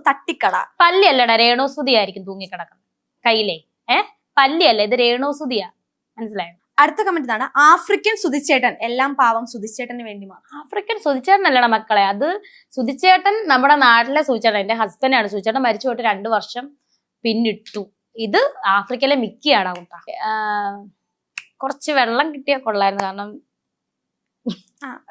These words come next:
Speaker 1: കുറച്ച് വെള്ളം കൊടുക്കോ?
Speaker 2: കാരണം ഈ നിങ്ങളുടെ ഈ ചോദ്യങ്ങൾക്കൊക്കെ മുന്നിൽ നമുക്ക് വല്ല അറ്റാക്ക് ഉണ്ടായി ചത്തുപോയി കഴിഞ്ഞാൽ എന്തോ ചെയ്യും?
Speaker 1: ഏ, നാട്ടുകാർ ചോദിക്കുന്ന ചോദ്യമല്ലേ ചേച്ചി, ഞാൻ
Speaker 2: അത്
Speaker 1: കഴിഞ്ഞ
Speaker 2: തന്നെ
Speaker 1: ദിവസം
Speaker 2: ഉത്തരം
Speaker 1: പറഞ്ഞു.
Speaker 2: പറഞ്ഞു. പക്ഷെ കാരണം എന്താന്ന് വെച്ചാ ഇങ്ങനെ,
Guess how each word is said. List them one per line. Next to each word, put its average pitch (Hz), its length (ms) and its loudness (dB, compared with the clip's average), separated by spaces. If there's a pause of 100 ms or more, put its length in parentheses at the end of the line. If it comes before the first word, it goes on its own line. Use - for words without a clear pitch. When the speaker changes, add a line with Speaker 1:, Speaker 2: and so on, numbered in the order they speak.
(240)
Speaker 1:
കുറച്ച് 302 280 -8
വെള്ളം 277 200 0
കൊടുക്കോ? 202 280 -12
Speaker 2:
കാരണം 240 220 2
ഈ 262 160 2
നിങ്ങളുടെ 247 380 0
ഈ 294 200 2
ചോദ്യങ്ങൾക്കൊക്കെ 277 760 2
മുന്നിൽ 269 560 2
നമുക്ക് 214 280 -8
വല്ല 254 200 0
അറ്റാക്ക് 254 380 2
ഉണ്ടായി 269 180 0
ചത്തുപോയി 269 420 0
കഴിഞ്ഞാൽ 262 260 2
എന്തോ 233 140 -4
ചെയ്യും? 202 880 -8
Speaker 1:
ഏ, 208 40 -6
നാട്ടുകാർ 226 380 -2
ചോദിക്കുന്ന 285 280 -6
ചോദ്യമല്ലേ 247 340 -4
ചേച്ചി, 202 240 -12
ഞാൻ 196 260 -10
Speaker 2:
അത് 269 60 -4
Speaker 1:
കഴിഞ്ഞ 190 160 0
Speaker 2:
തന്നെ 247 140 2
Speaker 1:
ദിവസം 302 120 2
Speaker 2:
ഉത്തരം 311 160 4
Speaker 1:
പറഞ്ഞു. 359 120 4
Speaker 2:
പറഞ്ഞു. 302 160 4
പക്ഷെ 277 160 0
കാരണം 233 340 4
എന്താന്ന് 311 260 0
വെച്ചാ 339 180 -2
ഇങ്ങനെ, 311 240 -2